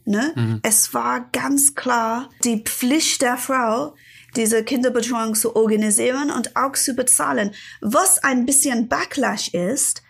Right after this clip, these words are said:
Speaker 1: ist, dass damals ab sieben oder acht konnten die Kinder alleine von der Schule nach Hause gehen und ein bisschen eine Stunde oder zwei Stunden rumhängen. Und jetzt in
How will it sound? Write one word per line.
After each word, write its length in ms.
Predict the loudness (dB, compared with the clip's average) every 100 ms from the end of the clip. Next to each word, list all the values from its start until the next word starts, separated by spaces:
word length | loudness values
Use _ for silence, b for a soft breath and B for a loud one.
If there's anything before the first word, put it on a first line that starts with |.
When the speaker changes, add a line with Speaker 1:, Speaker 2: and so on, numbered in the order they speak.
| b b b -2
Speaker 1:
ist, 240 | 0 0
dass 160 | 0 0
damals 800 | 0 2 0 0 0 -2 -2 -6 _ _ -6
ab 280 | 0 0 -2 -2
sieben 460 | 0 2 2 2
oder 300 | 2 0 0
acht 360 | 0 -2 -2 -10 B B B
konnten 540 | 0 2 4 2 2
die 120 | 2
Kinder 460 | 2 2 2 2 2
alleine 440 | 2 2 2 0
von 180 | 0 0
der 120 | 0
Schule 320 | 0 0 2 2
nach 260 | 0 0
Hause 300 | 0 0 0
gehen 360 | 0 0 -2 -4 B B -6
und 400 | -2 0 0 0
ein 220 | 0 2
bisschen 440 | 2 2 2 0
eine 240 | 2 2 0
Stunde 400 | -2 0 0 2
oder 180 | 0 0
zwei 360 | 0 0 0
Stunden 640 | -2 -2 0 2 2 0
rumhängen. 760 | 0 0 2 2 0 0 -2 -6 _ B B B B
Und 240 | 0 0 0
jetzt 680 | 2 2 2 2 2 0 0
in 400 | 2 2 0